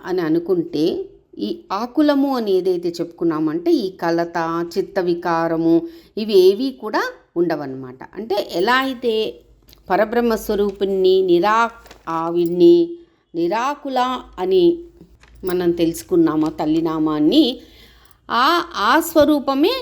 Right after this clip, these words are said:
నాది అన్న స్థితిలో ఎప్పుడైతే నిలిచామో ఆ ఆనందమే నా యొక్క స్వరూపం అవుతుంది అన్నది ఈ నామం ద్వారా తెలుస్తుంది. తర్వాతి నామం నిర్గుణ.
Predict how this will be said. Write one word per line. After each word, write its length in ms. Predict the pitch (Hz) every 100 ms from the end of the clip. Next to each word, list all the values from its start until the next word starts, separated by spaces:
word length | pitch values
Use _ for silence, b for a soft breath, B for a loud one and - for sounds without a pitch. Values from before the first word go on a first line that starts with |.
| 302
నాది 580 | 196 208 247 320 320
అన్న 400 | 254 196 196 175
స్థితిలో 600 | 175 - 190 175 196 214
ఎప్పుడైతే 440 | 202 180 180 175 170
నిలిచామో 840 | 165 165 165 190 156 151 147 147 151 B B -
ఆ 60 | 156
ఆనందమే 960 | 165 160 180 190 185 185 175 294 453 - -
నా 140 | 165
యొక్క 280 | 175 175 175
స్వరూపం 640 | 170 165 156 160 156 151
అవుతుంది 640 | 143 123 - 135 131 147 - - _
అన్నది 320 | 147 151 180
ఈ 100 | 294
నామం 440 | 190 147 151 151 147
ద్వారా 260 | 131 147
తెలుస్తుంది. 760 | 269 - - - - - _ _ -
తర్వాతి 480 | 214 233 214 175 156
నామం 360 | 143 139 240 453 - _ _ _ 165
నిర్గుణ. 640 | 170 147 127 131 120